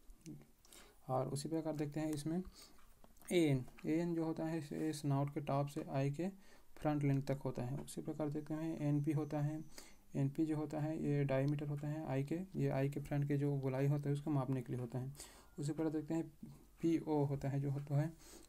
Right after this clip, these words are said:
पीओ होता है वो आई के क्या होता है, आई के एंड से क्या होता है, गिल कवर के एंड तक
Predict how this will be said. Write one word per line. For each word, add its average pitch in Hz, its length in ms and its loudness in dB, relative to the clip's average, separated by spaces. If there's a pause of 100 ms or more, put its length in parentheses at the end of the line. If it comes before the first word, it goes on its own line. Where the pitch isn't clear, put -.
पीओ 160 160 4
होता 151 240 2
है 160 180 2
वो 156 200 2
आई 139 240 4
के 143 140 -2
क्या 147 140 0
होता 147 200 2
है, 160 100 -2
आई 143 180 2
के 147 120 -2
एंड 151 360 0
से 151 200 0
क्या - 300 -2
होता 143 200 2
है, 151 60 -2
गिल 143 200 6
कवर 139 220 2
के 143 120 -2
एंड 151 200 2
तक 143 160 0